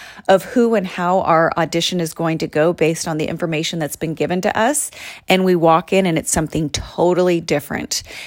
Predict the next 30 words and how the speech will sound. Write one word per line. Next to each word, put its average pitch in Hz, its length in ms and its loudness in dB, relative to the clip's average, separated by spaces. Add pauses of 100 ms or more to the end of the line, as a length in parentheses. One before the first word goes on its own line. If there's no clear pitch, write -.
(200)
And 180 520 2 (120)
if 180 160 0
we 175 100 2
let 170 280 2
that 156 260 2
throw 320 280 6
us, 190 520 2 (340)
then 202 800 2 (140)
we 196 260 2
are 196 80 6
no 196 260 2
longer 190 360 2
in 170 100 0
service 190 300 -2
to - 100 -8
the 160 100 -2
character. 214 560 -2
We're 170 200 -2
in 165 80 -4
service 175 380 -2
to 165 180 -2
our 156 200 -4
egos. 247 560 2
We're 165 120 -4
in 170 100 -4
service 170 460 -4
to, 175 560 0 (340)
um, 170 480 6
our 160 260 4
minds. 240 680 0